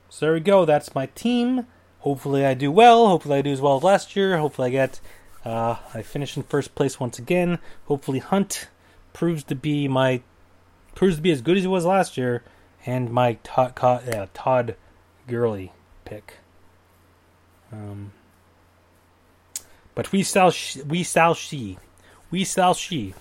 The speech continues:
Of course we shall. We shall see. We shall see. And, um, hopefully everyone else that's doing fantasy this weekend or has done fantasy, hopefully good luck, unless you're playing against me, in which bad,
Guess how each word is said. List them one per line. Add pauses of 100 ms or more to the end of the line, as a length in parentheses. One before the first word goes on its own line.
(100)
Of
course
we
shall. (560)
We
shall
see. (560)
We
shall
see. (160)
And,
um,
hopefully
everyone (320)
else
that's
doing
fantasy
this
weekend
or (380)
has
done
fantasy,
hopefully
good
luck,
unless
you're
playing
against
me,
in
which
bad,